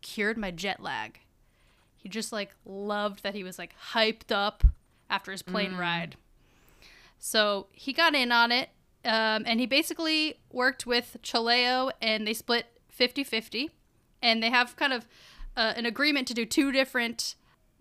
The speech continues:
Speaker 1: products. So one is, like, a completely different recipe in Thailand than it is in when he brought it back to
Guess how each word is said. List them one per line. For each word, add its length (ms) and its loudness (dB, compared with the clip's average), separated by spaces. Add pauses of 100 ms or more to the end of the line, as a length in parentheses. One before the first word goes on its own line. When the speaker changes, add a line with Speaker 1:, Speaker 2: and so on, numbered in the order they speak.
(280)
Speaker 1:
products. 520 4
So 200 -2
one 320 2
is, 100 -6
like, 140 -4
a 60 -8
completely 500 -2
different 640 -6 (100)
recipe 680 -8
in 80 -8
Thailand 560 -2
than 140 -2
it 120 -4
is 380 -6 (100)
in 320 -10 (120)
when 140 -12
he 60 -12
brought 200 -12
it 80 -18
back 260 -12
to 300 -14